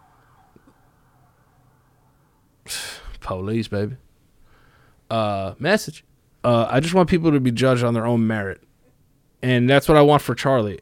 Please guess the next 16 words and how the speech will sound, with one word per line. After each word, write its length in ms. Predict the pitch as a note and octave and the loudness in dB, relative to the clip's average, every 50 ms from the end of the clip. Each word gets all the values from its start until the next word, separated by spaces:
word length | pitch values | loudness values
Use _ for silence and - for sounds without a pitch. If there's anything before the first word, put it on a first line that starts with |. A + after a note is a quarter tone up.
| - | -6
I 40 | A#2 | -2
want 160 | C3 C3+ A#2+ | -2 -2 0
Charlie 300 | - - C#3 D3 C#3+ A#2+ | -2 0 2 2 4 4
to 40 | A2 | 2
be 80 | G#2 G2 | 0 -2
judged 380 | F#2 - G#2 G2 F#2+ F#2+ - - _ _ _ _ _ _ _ _ _ _ _ _ _ _ _ _ _ _ _ | -4 -4 -4 -4 -6 -8 -12 -16 _ _ _ _ _ _ _ _ _ _ _ _ _ _ _ _ _ _ _
on 360 | - G#2+ G#2+ G#2 G#2 G#2 F#2+ | -4 -4 -2 -2 -4 -4 -6
his 340 | F#2+ - - - E3 F3+ C#3 | -8 -4 2 4 4 6 6
own 160 | A#2+ G2+ F#2+ | 4 2 0
merit 340 | G2 G2+ G2+ G2+ G#2+ G#2+ - _ _ _ _ _ _ _ _ _ | -2 -2 -2 -2 -2 -4 -6 _ _ _ _ _ _ _ _ _
to 100 | - - | -6 -6
the 80 | B2+ A#2 | -2 -2
point 300 | - - D3 C#3 C3+ G2+ | 0 2 2 2 2 2
where, 420 | A2+ C3 B2+ B2 B2+ B2+ B2 A2+ - | 4 4 6 6 6 6 4 2 0
for 200 | - - - A#2+ | -4 -2 -2 0
him, 420 | A2+ D3 F#3+ G#3 F3+ D3+ D#3 D#3+ | 2 4 6 6 6 4 4 0